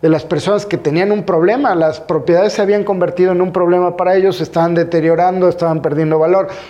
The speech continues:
no las podían vender, nadie se las quería comprar, ¿no?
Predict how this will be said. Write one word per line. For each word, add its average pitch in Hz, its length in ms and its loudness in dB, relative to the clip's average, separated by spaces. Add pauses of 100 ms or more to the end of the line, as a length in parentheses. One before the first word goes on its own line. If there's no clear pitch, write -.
(120)
no 185 320 2
las 208 160 2
podían 180 320 2
vender, 175 260 0
nadie 202 640 2
se 165 140 -2
las 147 180 -2
quería 151 260 0
comprar, 120 460 -8
¿no? 127 180 -12